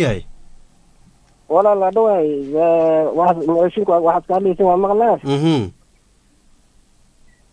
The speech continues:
Speaker 2: Marka, runtii, m-, Kenya mucaarad ma laha.
Speaker 1: Mhm.
Speaker 2: Mucaaradkan waa faa'iido.
Speaker 1: Mhm.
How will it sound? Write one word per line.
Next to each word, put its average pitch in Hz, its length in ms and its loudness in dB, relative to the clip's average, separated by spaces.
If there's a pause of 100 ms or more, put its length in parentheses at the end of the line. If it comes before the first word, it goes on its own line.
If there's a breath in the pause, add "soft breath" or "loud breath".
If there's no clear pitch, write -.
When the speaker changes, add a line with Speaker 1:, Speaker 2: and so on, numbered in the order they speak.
(140)
Speaker 2:
Marka, 139 600 0
runtii, 139 760 0 (360)
m-, 139 360 -4
Kenya 196 300 2
mucaarad 180 320 -2
ma 190 100 0
laha. 147 220 -2 (220)
Speaker 1:
Mhm. 143 340 0 (1800)
Speaker 2:
Mucaaradkan 156 480 0
waa 139 140 2
faa'iido. 147 380 0 (240)
Speaker 1:
Mhm. 127 480 -4